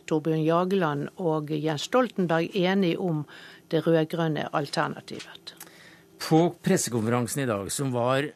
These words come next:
Speaker 2: eh, svært godt besøkt av, eh, det som kunne krype og gå av politiske redaksjoner, i hvert fall i, i hovedstaden. Eh,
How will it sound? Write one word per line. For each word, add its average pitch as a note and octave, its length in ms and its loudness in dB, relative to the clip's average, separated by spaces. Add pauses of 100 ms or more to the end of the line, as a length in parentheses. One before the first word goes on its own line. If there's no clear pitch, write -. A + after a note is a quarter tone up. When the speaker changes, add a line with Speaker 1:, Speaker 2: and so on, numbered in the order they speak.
(160)
Speaker 2:
eh, C3+ 360 -8 (520)
svært B2 540 -2
godt - 360 -4
besøkt - 580 0
av, C3 460 -2
eh, B2+ 240 0
det A#2 160 -2
som B2+ 260 -2
kunne C3+ 220 -6
krype B2+ 300 -4
og A#2 80 -4
gå B2+ 80 0
av A#2 140 -2
politiske B2 540 -4
redaksjoner, B2+ 360 -2
i B2+ 120 -2
hvert A2 40 -10
fall B2+ 280 -4
i, B2 180 -6 (280)
i C3 160 -4
hovedstaden. C3 720 0 (840)
Eh, C#3 340 2